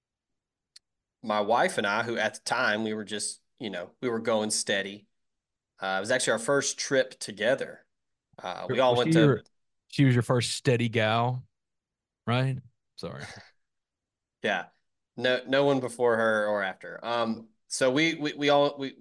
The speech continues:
Speaker 1: all went to high school with this guy, so close friends. Um, so we go to Tuscaloosa, and so I was like, "Hey,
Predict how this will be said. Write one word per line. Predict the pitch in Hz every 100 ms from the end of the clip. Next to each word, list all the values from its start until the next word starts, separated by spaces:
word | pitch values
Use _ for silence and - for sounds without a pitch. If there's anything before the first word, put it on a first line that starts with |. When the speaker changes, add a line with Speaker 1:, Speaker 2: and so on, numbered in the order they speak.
| _
Speaker 1:
all | - 131
went | 123
to |
high | 113 127
school | 123
with | 117
this | 117
guy, | - 113 110
so | - 104 98 _ _ _ _ _
close | 131 123
friends. | - 120 117 113 113 - _ _ _ _
Um, | 110 107 107 101 104 _ - -
so | - 117
we | 123
go | 120 123
to | 113
Tuscaloosa, | 131 - 120 123 117 120 110 - _ _ _ _ _
and | 117 120 117 113 113
so | 113
I | 120 170
was | 151
like, | 123 113
"Hey, | 180 123 113